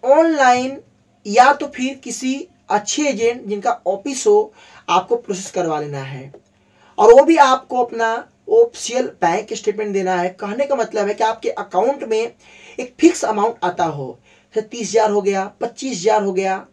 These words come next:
अट्ठाईस हज़ार हो गया, तो इस तरीके का जो amount आपके bank स्टेटमेंट शो कर रहा है उसके बिहाफ पे process करवाना है। यकीन मानो आपका जो कार्ड है दो हज़ार तेईस बीतने से पहले पहले आपका approve हो जाएगा,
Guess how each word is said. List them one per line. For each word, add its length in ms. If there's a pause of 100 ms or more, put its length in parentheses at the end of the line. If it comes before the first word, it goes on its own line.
अट्ठाईस 480
हज़ार 240
हो 100
गया, 320 (960)
तो 200
इस 160
तरीके 240
का 120
जो 100
amount 480
आपके 360 (100)
bank 300
स्टेटमेंट 300
शो 180
कर 200
रहा 160
है 80
उसके 240
बिहाफ 340
पे 60
process 300
करवाना 360
है। 300 (1400)
यकीन 360
मानो 520
आपका 340
जो 140
कार्ड 420
है 340 (360)
दो 60
हज़ार 200 (160)
तेईस 480
बीतने 460
से 140
पहले 320
पहले 420
आपका 320
approve 480
हो 100
जाएगा, 440